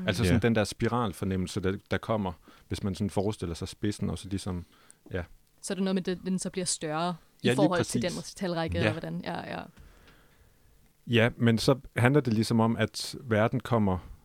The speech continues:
Speaker 1: øh, til syne igennem det her sprog, som ligesom benævner det. Og det er også meget sjovt, når man så læser den, at man næsten kan se sådan en kronologi, eller sådan, øh, når der ligesom begynder at opstå nye ting, at i fjerde digt under D, så begynder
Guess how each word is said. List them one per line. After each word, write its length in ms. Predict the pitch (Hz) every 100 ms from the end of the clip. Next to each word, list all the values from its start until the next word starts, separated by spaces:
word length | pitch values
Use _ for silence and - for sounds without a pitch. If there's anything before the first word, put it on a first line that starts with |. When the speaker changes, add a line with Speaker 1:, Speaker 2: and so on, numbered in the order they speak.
| 202
Speaker 1:
øh, 260 | 110 - -
til 140 | - 104
syne 380 | - 120 135
igennem 300 | 110 - 104 98
det 120 | 104
her 100 | 98
sprog, 480 | - - 123 117 -
som 200 | - 98
ligesom 380 | 110 110 98 90 - -
benævner 440 | 107 104 123 107
det. 200 | 85 90
Og 140 | 80 92
det 140 | - -
er 40 |
også 160 | 117 -
meget 180 | 117 123
sjovt, 300 | - 120 -
når 60 |
man 140 | 90 87
så 100 | 113
læser 320 | 113 120 -
den, 100 | 95
at 120 | 85
man 120 | 95 95
næsten 280 | 113 -
kan 120 | 98 95
se 200 | - -
sådan 140 | -
en 160 | 101 92 -
kronologi, 680 | - 98 92 90 - 127 -
eller 140 | 85 90
sådan, 180 | 104
øh, 100 | 95 87 _ - - - _ _ -
når 180 | 107 92
der 180 | - 95
ligesom 300 | 110 113 107
begynder 340 | 107 120 98
at 60 | 87
opstå 300 | 92 - 98
nye 180 | 104
ting, 360 | 110 - 117 107
at 440 | 92 - - - - -
i 100 | 95
fjerde 420 | - - 113 113 -
digt 240 | 104 -
under 200 | 101 90
D, 140 | 87 117 110
så 100 | -
begynder 320 | 107 - 101